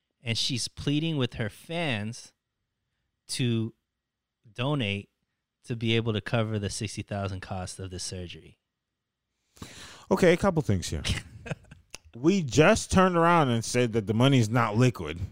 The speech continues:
Speaker 1: Right.
Speaker 2: Right? So maybe she only got fifty-three grand in the bank.
Speaker 1: And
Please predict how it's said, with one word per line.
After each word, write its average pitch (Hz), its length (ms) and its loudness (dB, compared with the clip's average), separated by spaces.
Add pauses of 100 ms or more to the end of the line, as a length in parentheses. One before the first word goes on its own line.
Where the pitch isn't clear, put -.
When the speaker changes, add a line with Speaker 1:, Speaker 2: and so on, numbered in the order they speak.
(120)
Speaker 1:
Right. 110 360 2 (200)
Speaker 2:
Right? 110 320 2
So 120 400 6
maybe 135 300 2
she 196 140 -2
only 196 220 0
got 196 180 2
fifty-three 208 500 -2
grand 202 300 -4
in 190 80 -2
the 113 80 -2
bank. 90 320 -6 (1500)
Speaker 1:
And 117 220 0